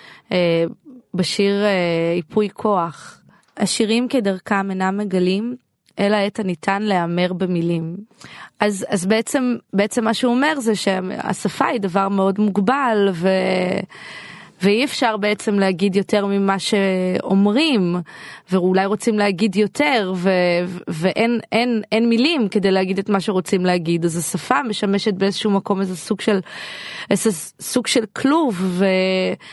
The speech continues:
והאדם בכלל, והכותב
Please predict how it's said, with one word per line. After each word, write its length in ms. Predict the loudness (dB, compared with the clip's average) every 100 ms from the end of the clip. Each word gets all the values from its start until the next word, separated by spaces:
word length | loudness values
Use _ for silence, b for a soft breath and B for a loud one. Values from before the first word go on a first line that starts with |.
| B B -6
והאדם 920 | 0 2 2 2 2 2 0 0 -2 -6 -14 _ _
בכלל, 680 | -2 0 2 2 2 0 -2
והכותב 540 | 0 -2 -2 -2 0